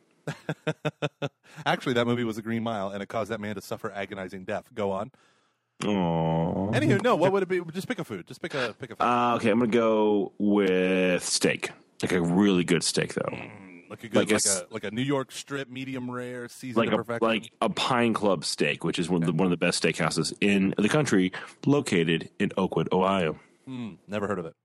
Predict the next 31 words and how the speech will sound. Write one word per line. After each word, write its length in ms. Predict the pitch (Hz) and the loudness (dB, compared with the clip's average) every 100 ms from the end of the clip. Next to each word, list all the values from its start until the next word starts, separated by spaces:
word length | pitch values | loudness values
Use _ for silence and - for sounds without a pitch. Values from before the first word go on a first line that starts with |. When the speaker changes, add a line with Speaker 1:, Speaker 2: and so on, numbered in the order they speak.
| - | -2
Speaker 1:
Um, 340 | 120 117 110 - | 2 2 0 -2
wait, 100 | 185 | -2
is 60 | |
that 100 | 185 | -2
where 80 | 202 | -4
Brock 320 | 139 107 135 | 0 0 0
is 80 | 180 | -4
from? 240 | 190 185 - _ _ - | -8 -10 -12 _ _ -2
Speaker 2:
You 140 | 175 | 2
Speaker 1:
Anywho. 260 | 175 131 104 | 4 4 0
Speaker 2:
son 100 | 82 - | -4 -8
of 60 | - - - - 403 _ | -8 -10 -20 -12 -12 _
a 60 | 370 | -18
Speaker 1:
<laughs> 540 | _ _ _ _ _ 170 | _ _ _ _ _ -4
Okay, 220 | 170 110 | -2 -4
so, 440 | - 156 113 104 - - | 0 0 0 -2 -10 -4
uh, 380 | 131 120 117 113 | -2 -2 -4 -8
has 400 | - - 185 202 | -6 0 0 0
your 160 | 165 160 | -4 -6
spouse 720 | - - 240 131 127 - - - _ _ _ | -8 -4 -2 0 -2 -8 -18 -20 _ _ _
ever 260 | 143 147 151 | -2 0 0
prepared 840 | - 139 - 151 139 117 107 104 - | -2 -8 -8 -6 -4 -2 -4 -8 -16
your 580 | 110 113 110 107 107 104 _ | -8 -4 -2 -2 -6 -10 _
favorite 540 | _ 120 113 104 107 - | _ -10 -10 -8 -12 -14
meal 360 | 104 104 101 | -16 -12 -12
for 280 | 92 110 101 | -12 -12 -10
you 200 | 90 92 - | -10 -14 -12
in 140 | 117 | -10
an 100 | 113 | -10
acceptable 560 | 107 - 123 - 95 | -10 -10 -10 -10 -14
way? 120 | 90 | -14